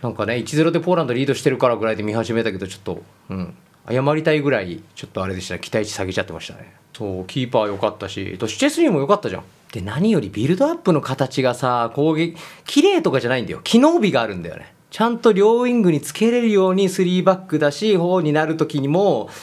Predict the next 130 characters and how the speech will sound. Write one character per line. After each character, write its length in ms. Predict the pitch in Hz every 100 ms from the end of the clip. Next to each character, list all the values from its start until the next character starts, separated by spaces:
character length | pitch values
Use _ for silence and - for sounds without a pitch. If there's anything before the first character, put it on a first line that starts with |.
| -
あ 140 | - 117
の、 160 | 113
サ 140 | 110 147
イ 40 |
ド 80 | 143
バ 120 | 143
ッ 20 |
ク 160 | 139 117
が 40 |
開 220 | 98 117 113
き 60 |
す 140 | - 123
ぎ 100 | 120
な 100 | 104
い 40 |
よ 80 | 87
う 40 |
に 60 | 87
な 80 | 98
っ 100 | 95
て 80 | 87
る 120 | 76
し、 240 | - 107
で、 80 | 135
ボ 140 | 139 156
ラ 100 | 160
ン 80 |
チ 100 | 160
が 120 | 156 147
ち 80 |
ゃ 60 | 147
ん 40 |
と 140 | 139 143
セ 100 | 151
ン 60 |
タ 80 | 139
ー 40 | 143
バ 60 |
ッ 20 |
ク 60 | 139
か 60 | 101
ら 80 |
受 160 | 98 135
け 40 |
取 120 | 135 131
れ 60 |
る 40 | 117
と 80 |
こ 60 | 101
い 100 | 95
る 80 | 101
か 120 | 98
ら、 280 | 76 69 - _ _ -
ボ 80 | 131
ラ 100 | 143
ン 60 |
チ 80 | -
か 80 | 147
ら 80 | 117
も 80 |
経 160 | 95 113
由 100 | 104
で 140 | 104
き 100 | 101
る 80 | 87
し、 240 | 82 - - _ _ _ _ -
で、 80 | 180
ト 100 | 202
ッ 40 |
プ 120 | -
の 60 | 220
選 160 | 220 208
手 60 |
が 80 | 143
降 80 | 160
り 60 |
て 80 | 160
き 60 | 160
て 80 | 120
も 80 |
逆 200 | 110 127
に 60 | 147
ト 80 | 147
ッ 20 |
プ 120 | -
下 180 | 147 151
が 120 | 127
上 40 | 127
が 80 | 135
っ 40 |
て 120 | 143
っ 40 | -
た 80 | 101
り 60 |
し 60 | 98
て、 300 | 101 92 92 - -
あ 100 | 120
の、 260 | 113 113
後 200 | 143 -
ろ 120 | 175 170
重 160 | 175
す 100 | 170
ぎ 100 | 160
る 80 | 147
と 60 | 113
か、 120 | 113
前 220 | 139 156
に 100 | 131
人 140 | -
い 80 | 123
す 140 | 113 120
ぎ 100 | 113
て 80 |
後 140 | 107 107
ろ 100 | 113
か 80 | 120
ら 60 |
ビ 100 | 110
ル 60 | 117
ド 60 |
ア 20 | 110
ッ 40 |
プ 100 | -
で 100 | 92
き 80 | 98
な 80 | 85
い、 40 |
な 140 | 87
い 80 | 90
し。 300 | - - -